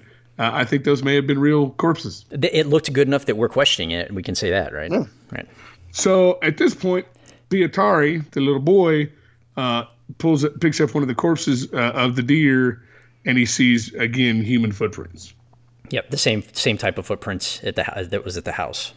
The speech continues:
Speaker 1: And automatically knows it's Saint Nick.
Speaker 2: Well, yeah, kind of. <laughs>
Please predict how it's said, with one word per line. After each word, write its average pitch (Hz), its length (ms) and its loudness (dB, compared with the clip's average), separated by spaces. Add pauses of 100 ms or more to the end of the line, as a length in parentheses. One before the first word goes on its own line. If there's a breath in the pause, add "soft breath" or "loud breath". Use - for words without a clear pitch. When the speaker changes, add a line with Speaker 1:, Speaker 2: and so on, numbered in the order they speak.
(340)
Speaker 1:
And 190 220 2
automatically 175 560 2
knows 151 220 -2
it's 139 120 -6
Saint 131 220 -4
Nick. 87 240 -10 (580 loud breath)
Speaker 2:
Well, 208 240 -4
yeah, 82 160 0
kind 85 240 -4
of. - 180 -2
<laughs> - 0 -